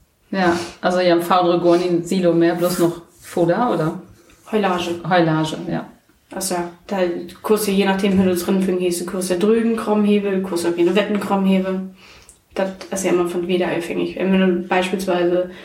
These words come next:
Speaker 2: ganz volle Eiweißpflanzen, so Klee und so weiter, Ban-, Banne hießt, und wenn er da ordentlich durchführen ist, dann hieß du, ja, so leicht matschige Ballen.
Speaker 1: Ja.
Speaker 2: Das ist dann der Fragen voll, dann Wetter.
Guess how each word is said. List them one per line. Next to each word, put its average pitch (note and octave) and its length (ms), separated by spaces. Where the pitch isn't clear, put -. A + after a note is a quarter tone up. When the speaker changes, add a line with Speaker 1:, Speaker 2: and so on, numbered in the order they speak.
Speaker 2:
ganz G3+ 220
volle F#3 300
Eiweißpflanzen, G#3 840
so F3 380
Klee A3+ 260
und A3+ 80
so G#3+ 80
weiter, G#3 160
Ban-, G3 480
Banne A3 220
hießt, B3+ 400
und G#3 80
wenn G3+ 80
er F#3 100
da F3+ 180
ordentlich F3 240
durchführen A3+ 480
ist, A3+ 320
dann F#3+ 480
hieß F#3+ 300
du, F#3 380
ja, - 240
so G#3+ 180
leicht G3+ 320
matschige F#3+ 380
Ballen. E3 440
Speaker 1:
Ja. F#3 340
Speaker 2:
Das G3 120
ist F#3+ 140
dann G3 120
der F3+ 80
Fragen F#3 300
voll, F3 440
dann F#3 220
Wetter. F#3+ 280